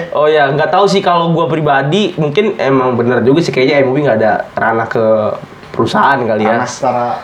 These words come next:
Speaker 2: administratif ya,
Speaker 1: Iya,
Speaker 2: mungkin.
Speaker 1: bisa jadi. Cu-,
Speaker 2: Hmm.
Speaker 1: ke-, tapi cu-, cuman kalau kayak Gubernur Jakarta yang mendeklarasikan bahwa Senin besok, kalau nggak salah beritanya Senin besok semua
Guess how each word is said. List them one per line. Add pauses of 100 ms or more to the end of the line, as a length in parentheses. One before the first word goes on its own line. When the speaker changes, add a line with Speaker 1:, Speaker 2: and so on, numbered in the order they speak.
Speaker 2:
administratif
ya,
Speaker 1:
Iya,
Speaker 2:
mungkin.
Speaker 1:
bisa
jadi.
Cu-,
Speaker 2:
Hmm.
Speaker 1:
ke-, (260)
tapi
cu-, (160)
cuman
kalau (320)
kayak
Gubernur
Jakarta
yang (160)
mendeklarasikan
bahwa
Senin
besok, (560)
kalau
nggak
salah
beritanya
Senin
besok
semua